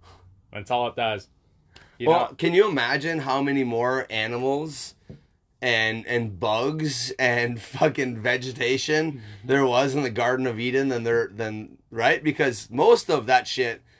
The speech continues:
Speaker 2: has been extinct. A lot
Speaker 1: Yeah.
Speaker 2: of, a lot of the creatures. So, like, if you go back and, and we, we take every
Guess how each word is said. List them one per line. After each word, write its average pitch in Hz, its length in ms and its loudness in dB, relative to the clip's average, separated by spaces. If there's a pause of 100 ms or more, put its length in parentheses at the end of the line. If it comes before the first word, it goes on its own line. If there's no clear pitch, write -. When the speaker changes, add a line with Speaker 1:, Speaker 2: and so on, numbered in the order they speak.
(120)
Speaker 2:
has 123 180 -2
been 131 220 -2
extinct. - 640 -2
A 113 80 -4
lot 156 320 6
Speaker 1:
Yeah. 135 60 4
Speaker 2:
of, 107 60 -6 (320)
a 123 40 -8
lot 170 160 4
of 131 80 -4
the 104 80 -14
creatures. 98 720 -8 (380)
So, 143 260 2
like, 131 200 2
if 135 100 -4
you 196 100 -4
go 190 220 6
back 156 340 4
and, 113 240 -6
and 120 280 -6
we, 139 320 0
we 135 180 -6
take 139 440 -2
every 156 680 2